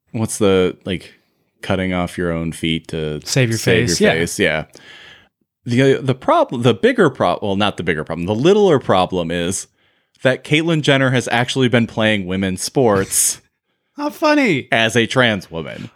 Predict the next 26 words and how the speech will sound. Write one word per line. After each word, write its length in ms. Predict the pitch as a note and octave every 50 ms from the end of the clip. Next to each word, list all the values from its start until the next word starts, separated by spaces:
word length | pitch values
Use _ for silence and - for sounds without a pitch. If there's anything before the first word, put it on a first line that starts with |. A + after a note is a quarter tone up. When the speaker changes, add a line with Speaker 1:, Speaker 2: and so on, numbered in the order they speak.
| -
Speaker 2:
Oh, 680 | A#3+ A#3 A3+ G#3 F#3+ F3 D#3+ D3+ C#3+ C3+ B2+ A#2+ A#2 A2+
funny. 640 | - - G3 F3+ D#3+ D#3 C#3 B2 A#2 A2 G#2+ G#2 - -
Speaker 1:
Reports 520 | - B2 A#2+ A#2 - D3 C#3 C3+ C3+ -
came 240 | - - C3 A#2 A2+
out 340 | A2+ A2+ A2 A2 G#2+ - -
this 220 | A2+ A2 G#2 - -
past 400 | - A#2 G2+ F#2+ F#2+ F#2 - -
week 440 | C#3+ E3 E3 D3+ D3+ - - - _ _ _ -
that 340 | G2+ G2+ G2 G2 G2 - -
right 280 | G#2 A2+ C#3 D#3 C#3+
after 520 | C3 C#3+ C#3+ C3 - C#3 C3 A#2+ A#2 A#2+ A2+
saying 400 | - - D3+ C#3 C3+ B2 A2+ G#2
this, 340 | G#2 G2+ G2+ G2 - - -
or 220 | - A2+ G#2+ G2
the 220 | F#2+ G2+ A#2+ B2+ -
reports 380 | C3 B2+ - F3 F3+ F3 -
came 180 | - D#3 C3+ B2+
out 260 | A#2+ A#2 A#2 A2+ - -
after 340 | A2 G#2+ A2 - - A2+ G2+
she 200 | G2 - - G2+
said 280 | F2+ - C#3+ C#3 C3 G#2+
this, 420 | F#2+ F#2 F2+ F2+ F2 - - -
that 520 | - C#3 B2 G#2 G#2+ G2+ G2+ G2 G2 - A#2+
in 240 | A2 G2+ G2 G2+
twenty 320 | G2 - - C#3 C3+ C3+ C3
sixteen, 800 | B2+ - B2+ A#2+ - - - - A3 G3 C#3 A2 G#2+ A2+ C3+